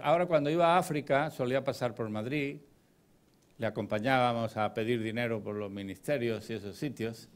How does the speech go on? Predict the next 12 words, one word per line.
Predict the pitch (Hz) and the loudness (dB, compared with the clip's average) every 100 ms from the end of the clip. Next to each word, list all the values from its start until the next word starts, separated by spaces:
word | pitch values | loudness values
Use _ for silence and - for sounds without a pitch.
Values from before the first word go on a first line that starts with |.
| - _ _ _ - - - | -20 _ _ _ -20 -20 -4
Luego | 127 151 | 2 4
venía | 147 139 | 4 4
muy | 139 135 | 2 2
decepcionado | 123 123 - 113 143 135 131 | 2 0 -2 -2 0 0 0
porque | 127 110 | -2 0
a | |
lo | 104 | 0
mejor | 104 101 131 127 | -2 -2 2 4
había | 120 120 | 4 2
gastado | 113 117 120 120 | 0 0 2 2
ese | 113 113 | -2 -4
dinero | 107 123 117 | -2 -2 -2